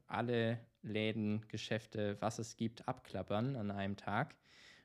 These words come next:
und, äh, werde halt versuchen, da mich mal vorzustellen als Filmemacher, dass es mich gibt, dass die Leute auf mich zukommen können. Und da muss man natürlich irgendwas da lassen, ein Flyer, eine Visitenkarte.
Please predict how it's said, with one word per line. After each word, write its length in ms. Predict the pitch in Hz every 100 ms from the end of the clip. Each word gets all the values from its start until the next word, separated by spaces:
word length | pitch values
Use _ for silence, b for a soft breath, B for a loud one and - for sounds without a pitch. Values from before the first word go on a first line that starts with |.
| B
und, 320 | 113 107 -
äh, 240 | - 107 107
werde 280 | 113 - 123
halt 160 | 110
versuchen, 440 | 113 104 110 117 104
da 200 | 107 110
mich 180 | 107
mal 260 | 104 101 98
vorzustellen 880 | - 139 139 127 - 113 110 107 110
als 300 | 95 98 -
Filmemacher, 640 | 139 131 117 110 - 104
dass 180 | 101 -
es 140 | -
mich 180 | 107 -
gibt, 260 | 143 135 110
dass 120 | 107
die 80 | 107
Leute 260 | 107 110
auf 100 | 107
mich 140 | 127 -
zukommen 380 | 135 127 117 113
können. 300 | 117 113 113 B B B B
Und 140 | - 107
da 100 | 107
muss 200 | 131 147
man 80 | 123
natürlich 340 | 113 131 -
irgendwas 280 | 139 123 -
da 160 | 131
lassen, 560 | 143 131 131 127 120 117
ein 60 | 120
Flyer, 580 | - 117 120 113 113 -
eine 120 | 101
Visitenkarte. 800 | 101 113 120 123 - 107 - 104